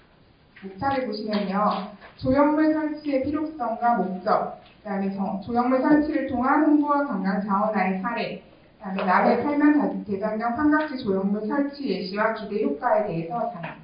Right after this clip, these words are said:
간략하게 말씀드리도록 하겠습니다. 어, 그렇다면 이런 아까 제주도 같은 사례처럼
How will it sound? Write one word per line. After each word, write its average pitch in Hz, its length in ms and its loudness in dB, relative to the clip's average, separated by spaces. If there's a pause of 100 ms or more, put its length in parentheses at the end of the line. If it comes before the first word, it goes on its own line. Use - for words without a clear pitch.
(240)
간략하게 185 480 -4
말씀드리도록 185 760 -4
하겠습니다. 233 680 -10 (1200)
어, 220 160 -8
그렇다면 233 760 0
이런 277 920 0
아까 240 520 2
제주도 285 480 -2
같은 - 320 -4
사례처럼 247 720 0